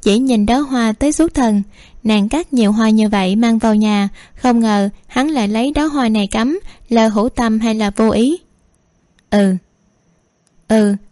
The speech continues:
là sao chứ?" Nàng không yên lòng nhìn Tiêu Kỳ, tách tách lại cắt thêm mấy cành hoa cắm vào trong bình khác. Ở giữa chỉ là một cành hoa thực dược to đỏ thắm như trước. Nhìn vậy, Tự Cảm suy nghĩ, không biết người này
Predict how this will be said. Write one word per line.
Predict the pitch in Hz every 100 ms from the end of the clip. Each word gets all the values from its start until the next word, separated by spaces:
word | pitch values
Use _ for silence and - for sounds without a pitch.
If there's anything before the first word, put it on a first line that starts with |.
| -
là | 208
sao | 196 226 214
chứ?" | 226 302 339 - _ _ -
Nàng | 226 202
không | 202 233
yên | - 240
lòng | 226 214
nhìn | 208 202 202
Tiêu | 247
Kỳ, | 233 226 208 202 - -
tách | 277 -
tách | 294 339 - - -
lại | 208
cắt | 202 294 -
thêm | 254 220 226
mấy | 294
cành | - 220
hoa | 214 226 220
cắm | 220 285 339
vào | 226
trong | 202 214
bình | 208 196
khác. | 240 262 359 - - - -
Ở | - 220
giữa | 226 196 208 349 - -
chỉ | 208 214
là | 285 226
một | 208 196
cành | - 208
hoa | 208 226
thực | 226 214 -
dược | 208 196 - -
to | 226 208
đỏ | 196 214
thắm | 233 285
như | 330 220
trước. | 240 269 359 - _ - _ -
Nhìn | 220 220 202
vậy, | 208 185 202 - -
Tự | 208 220
Cảm | 214 185 277
suy | - 220
nghĩ, | 208 180 262 349 - -
không | - 233 220
biết | 302 330
người | 226
này | 214 208 196